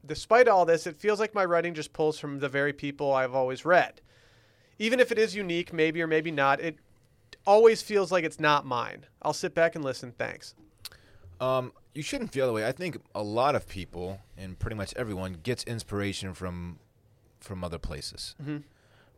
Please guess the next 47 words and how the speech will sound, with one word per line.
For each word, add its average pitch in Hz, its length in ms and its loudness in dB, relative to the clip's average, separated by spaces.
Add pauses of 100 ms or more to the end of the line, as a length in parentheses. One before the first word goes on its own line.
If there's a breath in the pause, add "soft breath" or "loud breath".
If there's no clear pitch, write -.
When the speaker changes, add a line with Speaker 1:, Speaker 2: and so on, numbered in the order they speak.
(140)
Speaker 2:
Writers, 98 640 0
actors, 92 460 -6
musicians, 82 720 -8
like, 80 160 -12
the 90 240 -14 (240)
dancers. 95 460 -8
It 85 60 -8
doesn't 95 200 -2
matter 87 180 -2
what, 85 260 -4
what 80 260 -12
you're 85 100 -8
making, 85 420 -6
what 85 120 -6
you're 80 100 -10
creating. 78 500 -6 (880 soft breath)
You 110 80 -14
just 117 220 -4
get 123 140 0
inspired 110 400 0
by 104 140 2
everyone 107 260 -2
around 104 280 -2
you 98 120 -4
that, 92 160 -2
that 98 140 -6
you 95 120 -6
like. 110 420 -2 (220)
Speaker 1:
Yeah. 262 160 -8
Speaker 2:
And 98 120 -8
you 98 60 -6
take 101 240 -4
bits 101 200 -4
and 104 80 -10
pieces 98 340 -6
of 92 160 -2
it 95 120 -2
and 92 200 -8
find 101 200 -4
a - 20 -6
way 95 100 -4
to 87 80 -8
kinda 98 220 -6
make 87 180 -6
it - 120 -12
your 82 180 -4
own. 73 220 -4